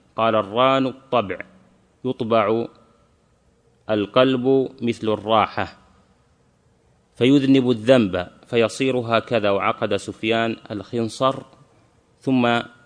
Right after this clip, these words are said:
يذنب الذنب فيصير هكذا"، وقبض سفيان كفه: "فيطبع عليه".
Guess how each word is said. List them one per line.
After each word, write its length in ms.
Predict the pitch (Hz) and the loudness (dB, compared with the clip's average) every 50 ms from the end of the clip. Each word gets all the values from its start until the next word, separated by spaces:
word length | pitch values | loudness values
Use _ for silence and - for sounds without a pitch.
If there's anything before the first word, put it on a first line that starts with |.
| _ _ | _ _
يذنب 440 | 120 131 135 117 120 120 113 107 107 | 0 0 0 2 2 0 2 0 -2
الذنب 640 | 101 95 98 120 131 135 131 123 139 135 135 135 - - | -4 -2 0 0 2 2 2 0 0 0 0 0 -2 0
فيصير 420 | 117 110 107 - - 127 120 113 | 0 0 0 -2 -4 -4 -2 -2
هكذا"، 560 | 113 104 107 101 104 - - 127 120 123 123 | -2 -2 -2 -4 -4 -2 -2 -2 0 0 2
وقبض 560 | 120 113 110 - - 127 110 107 107 101 101 | 2 2 0 0 0 -2 0 0 -2 -2 -2
سفيان 680 | 98 - 117 107 - - 113 110 113 113 113 110 104 98 | -4 -4 -8 -12 -6 -4 -2 0 0 0 0 -2 -2 -4
كفه: 720 | - 135 127 - - - - 117 113 113 123 120 120 120 - - - _ _ _ _ _ _ _ | -4 -6 -8 -8 -6 -4 -2 -2 0 0 0 -2 -2 -4 -6 -12 -20 _ _ _ _ _ _ _
"فيطبع 680 | 120 120 131 139 - 135 117 110 110 110 110 135 135 117 | 0 0 0 0 -2 -2 0 2 2 4 4 2 2 2
عليه". 560 | 110 110 107 107 98 90 85 87 82 76 | 2 2 2 2 0 0 -2 -4 -8 -8